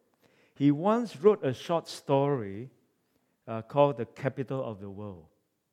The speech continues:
And in it, he told the story of a father and his teenage son who were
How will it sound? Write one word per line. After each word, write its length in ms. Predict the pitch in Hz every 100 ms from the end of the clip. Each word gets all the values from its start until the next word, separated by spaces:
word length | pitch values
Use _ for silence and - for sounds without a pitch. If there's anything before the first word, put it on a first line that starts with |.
| _ _ _ _ _ _ _ _ _ _ _ _ _ _ _ _ _ _ - _ _ _ _ _
And 180 | 127 131
in 280 | 139 214 247
it, 280 | 156 160 - - _ _ _ _ _ _
he 180 | - 139
told 320 | 139 185 196
the 100 | 156
story 680 | - - 160 156 165 165 170
of 380 | 147 135 135 135 -
a 340 | 120 117 113 - _
father 840 | - - 139 160 160 110 98 113 135 _ _ _ _ _ _ _ _ _ -
and 180 | 131 131
his 180 | 120 -
teenage 380 | 151 143 143
son 460 | - - 135 107 85 - _ _ _ _ _ _ _ _ _ _ _ _ _ _ _ _ _ _ _ _
who 200 | 135 135
were 260 | 131 131